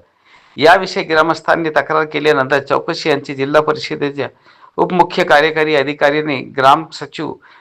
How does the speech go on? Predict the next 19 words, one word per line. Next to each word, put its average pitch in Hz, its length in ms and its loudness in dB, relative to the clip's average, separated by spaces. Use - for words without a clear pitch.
व - 80 -6
सरपंचावर 151 600 0
कारवाई 143 400 4
करण्याचे 135 520 -4
लेखी 127 280 -6
आदेश 120 320 2
गट 143 160 -2
विकास 131 280 0
अधिकाऱ्यांना 120 600 0
दिले. 135 320 -2
मात्र 175 360 2
दोन 156 260 0
वर्ष 160 300 2
होऊनही 151 440 -2
गट 147 240 0
विकास 147 340 2
अधिकारी 139 560 2
अमिता 180 420 4
अजित 143 300 -2